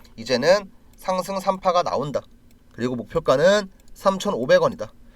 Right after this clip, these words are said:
일단은 이거 기억을 하시면 되고요. 그 다음 앞으로 나오는 대략적인 흐름은요, 지금 이십 일선부터 해서 뭐 십 일선, 육십 일선, 뭐 오 일선, 우리가 알고 있는 이평선들 있죠.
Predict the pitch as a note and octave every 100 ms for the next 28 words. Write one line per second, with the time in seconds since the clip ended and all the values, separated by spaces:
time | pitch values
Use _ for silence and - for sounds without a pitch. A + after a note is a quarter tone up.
0 | - - - D3 F#3+ B3+ B3 A#3 D3+ A#3+
1 | A#3+ A#3 C#3 C3+ D#3+ D#3+ F3 D#3+ C3 F#2+
2 | A2+ G2 E3 - - - - - - F3
3 | B3+ F3+ B2 - A3+ A3 G#3 G3+ F#3+ E3+
4 | D#3+ - F3 E3 F#3 F#3 C3 C3+ F#3+ A2
5 | - - - - - D#3 F3+ F3+ F3+ F3
6 | - - - D3+ - B3 B3 A3+ G3+ F#3+
7 | - F3+ E3+ A#2+ F2+ G#2 G#2+ G2+ G2+ -
8 | G#3 G#3 G3+ F#3+ F3 E3 E3 E3 E3 D#3
9 | A#2+ - - E3+ D#3 D#3 D#3 D3 D3+ D3+
10 | D3 A#2 A2 C3+ F#3+ F#3+ F3 F3+ C3+ C#3+
11 | G3+ C#3 A2 B2+ C#3 B2+ E3 - G#3 G3+
12 | D#3+ F#2 -